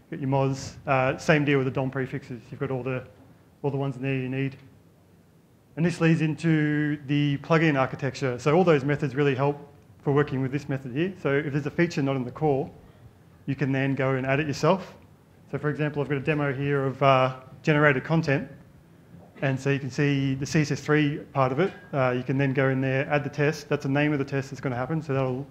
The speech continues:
be appended to the H T M L element and also be added to Modernizer Global. And then I'm using the test styles, uh, method here to inject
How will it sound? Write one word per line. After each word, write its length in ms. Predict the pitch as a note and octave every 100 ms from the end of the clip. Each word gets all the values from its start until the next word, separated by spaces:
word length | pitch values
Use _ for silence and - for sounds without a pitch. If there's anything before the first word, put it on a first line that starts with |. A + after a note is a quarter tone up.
| -
be 140 | C3+
appended 340 | C3 C#3 C3 B2+
to 60 |
the 180 | C3 B2+ B2
H 180 | C3 -
T 120 | C3
M 80 | C3+
L 180 | C3 F3
element 280 | C3+ D#3+ G3+ - - - - -
and 120 | C3+
also 220 | C3+ C3+
be 160 | B2+ B2+
added 160 | B2+
to 180 | C3 B2+
Modernizer 440 | B2+ C3 B2+ A#2+ C3
Global. 400 | C3+ C3+ D#3+ E3 - - - - - C#3
And 100 | C#3
then 60 |
I'm 160 | C3 C3+
using 240 | C3+ C#3
the 200 | C3+ B2+
test 240 | B2 C#3+ -
styles, 600 | C3+ C3 B2+ B2 - -
uh, 340 | D#3 B2+ A#2+ A#2+ - -
method 300 | D3+ C#3 A#2+
here 240 | C#3 C3+ B2+
to 120 | C3
inject 500 | C3 D3 C#3 -